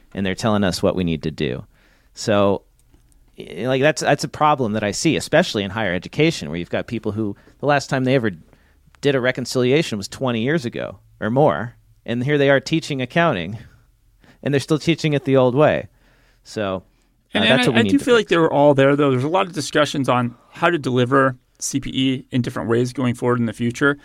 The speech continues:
Speaker 1: Yeah.
Speaker 2: because they, they all, they all will admit, when you're talking to them, they're all having declining memberships in general.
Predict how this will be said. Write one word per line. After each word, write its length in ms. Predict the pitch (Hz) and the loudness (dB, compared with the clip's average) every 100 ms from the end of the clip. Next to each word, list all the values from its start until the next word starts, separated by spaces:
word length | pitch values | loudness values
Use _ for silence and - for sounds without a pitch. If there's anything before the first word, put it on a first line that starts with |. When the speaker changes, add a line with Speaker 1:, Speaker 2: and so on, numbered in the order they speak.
| - - - - | -16 -20 -10 0
Speaker 1:
Yeah. 160 | 90 | 2
Speaker 2:
because 160 | 147 127 - _ | 2 -2 -14 _
they, 200 | 139 147 131 | -2 -2 0
they 140 | 165 | 2
all, 300 | 214 226 175 | 4 2 0
they 460 | - 123 123 - 151 | -2 -4 -4 0 2
all 180 | 196 190 | 4 4
will 160 | 135 | 2
admit, 420 | 117 117 131 104 - _ | 2 2 2 0 -6 _
when 120 | 127 | -2
you're 60 | 120 | 0
talking 160 | 120 | 0
to 60 | 113 | -2
them, 80 | 107 | -2
they're 180 | 117 120 | -2 0
all 180 | 147 | 2
having 200 | 147 151 | 2 2
declining 480 | 127 120 120 131 135 | 0 -2 -2 2 2
memberships 560 | 117 98 95 107 - - | 0 -2 -4 -4 -4 -4
in 140 | 123 | -2
general. 420 | 117 95 87 110 | -2 -4 -6 -10